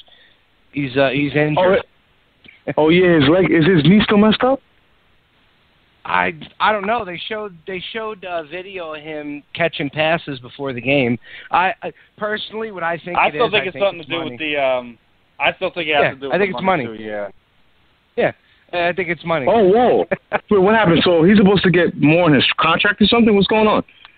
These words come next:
Speaker 1: He,
Speaker 3: Well,
Speaker 1: he's
Speaker 3: he's, I think
Speaker 1: asking
Speaker 3: he's in
Speaker 1: for
Speaker 3: the
Speaker 1: more
Speaker 3: last
Speaker 1: money.
Speaker 3: year. Yeah, I think he's in the last year
Speaker 1: Yeah.
Speaker 3: or something, ain't he? So if he,
Speaker 1: Yeah.
Speaker 3: they, they, they don't, they don't pay him, he goes, he goes to free agency.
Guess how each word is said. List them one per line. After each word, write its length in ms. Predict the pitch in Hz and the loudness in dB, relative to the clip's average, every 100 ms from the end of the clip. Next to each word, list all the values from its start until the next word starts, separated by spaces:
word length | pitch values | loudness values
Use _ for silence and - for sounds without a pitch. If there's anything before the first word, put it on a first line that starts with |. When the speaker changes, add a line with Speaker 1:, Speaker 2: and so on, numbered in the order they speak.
| - | -10
Speaker 1:
He, 220 | 143 190 | -4 0
Speaker 3:
Well, 100 | 185 | 0
Speaker 1:
he's 240 | 180 190 175 | 0 0 0
Speaker 3:
he's, 80 | 175 | 2
I 120 | 190 | 0
think 120 | 226 | -2
Speaker 1:
asking 0 | |
Speaker 3:
he's 100 | 165 | -6
in 60 | 143 | -10
Speaker 1:
for 40 | |
Speaker 3:
the 120 | 190 175 | -8 -4
Speaker 1:
more 120 | 170 | -4
Speaker 3:
last 80 | 165 | -4
Speaker 1:
money. 140 | 196 | -6
Speaker 3:
year. 180 | 170 110 98 _ _ _ _ _ _ _ _ _ | -8 -10 -14 _ _ _ _ _ _ _ _ _
Yeah, 260 | 147 143 160 | -4 0 0
I 40 | |
think 160 | 156 165 | 0 -4
he's 100 | 151 | -4
in 100 | 139 | -8
the 60 | |
last 340 | 120 131 127 - | -4 -4 -4 -6
year 120 | 147 | -4
Speaker 1:
Yeah. 120 | 143 | -4
Speaker 3:
or 40 | 117 | -6
something, 280 | 104 98 | -10 -12
ain't 160 | 110 117 | -10 -10
he? 120 | 131 - - _ _ _ _ _ _ _ _ _ _ _ _ _ _ _ - | -10 -14 -20 _ _ _ _ _ _ _ _ _ _ _ _ _ _ _ -4
So 140 | 135 135 | 0 0
if 60 | |
he, 120 | 151 160 | 0 0
Speaker 1:
Yeah. 180 | 190 | 0
Speaker 3:
they, 200 | 139 156 | 0 -4
they, 60 | 127 | -4
they 120 | 151 | -2
don't, 200 | 156 151 - - | -2 -2 -8 -6
they 100 | 160 | -4
don't 200 | 156 131 | -4 -6
pay 280 | 170 190 160 | -4 -2 -2
him, 240 | 147 131 | -6 -10
he 120 | 135 | -12
goes, 320 | 143 135 139 135 | -10 -8 -8 -12
he 60 | 156 | -12
goes 240 | 151 135 | -10 -10
to 60 | 127 | -12
free 260 | 143 143 | -12 -8
agency. 440 | 156 143 110 - | -8 -12 -18 -20